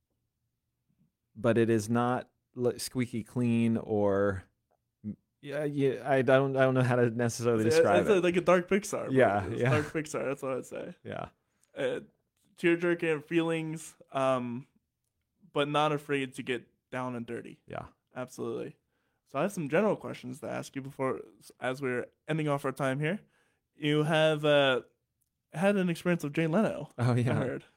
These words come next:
Speaker 1: Well, so back, uh, backing up to my internship, uh, in L A, um,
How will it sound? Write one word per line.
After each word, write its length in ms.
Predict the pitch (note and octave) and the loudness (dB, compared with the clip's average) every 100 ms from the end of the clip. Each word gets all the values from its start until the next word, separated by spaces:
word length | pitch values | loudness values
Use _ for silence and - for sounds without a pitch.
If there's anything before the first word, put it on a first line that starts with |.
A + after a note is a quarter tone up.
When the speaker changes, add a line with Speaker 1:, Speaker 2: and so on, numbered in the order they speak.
| _ | _
Speaker 1:
Well, 160 | A#2+ A#2 | 0 2
so 180 | - B2 | 4 2
back, 400 | A#2+ A#2 B2 A#2+ | 4 2 0 0
uh, 360 | G#2+ G2 F#2+ F#2+ F#2+ F3 - | 2 2 0 -4 -12 -16 -6
backing 380 | G#2+ G#2 G2 | -4 -4 -4
up 180 | G2 F2+ | -2 -4
to 220 | - - F#2+ | -10 -6 -4
my 280 | F2 E2 | -4 -4
internship, 720 | F2 G2+ G2 F#2 F2 - F2 D2 _ _ _ _ - - - | -4 -4 -4 -6 -8 -6 -6 -6 _ _ _ _ -20 -20 -10
uh, 380 | F2+ E2+ E2+ - | -6 -6 -8 -8
in 180 | A2 G2+ | -4 -2
L 200 | F2+ F2 | -2 -2
A, 260 | F2 E2+ F2 _ _ _ _ _ - | -2 -4 -10 _ _ _ _ _ -10
um, 640 | F2 F2+ A#1 E2+ G2+ G2+ | -8 -8 -8 -10 -12 -16